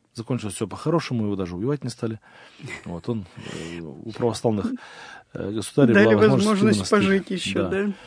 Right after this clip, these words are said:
Speaker 1: И его преемником становится император Константин Десятый
Speaker 2: Мгм.
Speaker 1: Дука. Потому что, м, девятым был Мономах, значит, это десятый. Имперская казна уже опустела, а армия опасно усилилась.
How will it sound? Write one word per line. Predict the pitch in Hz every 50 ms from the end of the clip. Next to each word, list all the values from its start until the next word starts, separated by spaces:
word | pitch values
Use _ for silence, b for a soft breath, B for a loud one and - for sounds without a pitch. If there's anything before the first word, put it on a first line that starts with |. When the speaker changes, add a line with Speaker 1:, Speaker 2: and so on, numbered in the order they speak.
| B B B B B B B - _ _
Speaker 1:
И | 160
его | 165 170 170 143
преемником | - 156 175 175 156 135 - 127
становится | 110 - - 139 139 127 - -
император | 113 104 107 127 135 131 - 113 -
Константин | - - 110 101 - - 107 - - 135 127 110
Десятый | 101 95 - - 131 127 - 120 113 101 -
Speaker 2:
Мгм. | - 233 185 196 101 101
Speaker 1:
Дука. | 110 107 - 90 92 80 - _ _ _ _ B B B B B B B B B
Потому | - 110 92
что, | - - - 87 82 76 -
м, | - 69 69 76 78 80 82 87 85 85 101
девятым | 107 113 120 123 107 - 98 90
был | 90 92 87
Мономах, | 101 110 131 160 180 165 - - _ _ _ B B B B B B B B B B B
значит, | - 101 95 - - -
это | 131 117 104 98 95 87 - _
десятый. | - 113 110 - - 98 95 - 90 87 _ _ B B B B B B B B B B B B B B B B B B B
Имперская | - 143 143 180 175 143 - - 139
казна | - 143 135 120 135 131 117
уже | 113 101 110
опустела, | 110 101 113 113 - - - 180 190 196 175 147 B B B B B B B B B B B B B B B B -
а | - 104 113 117 - 143 160
армия | 170 170 156 151 143 127 117 107 95 - B B B B B B B B _ -
опасно | 107 104 - 143 135 - - 131
усилилась. | 123 110 - - 98 85 80 78 76 - -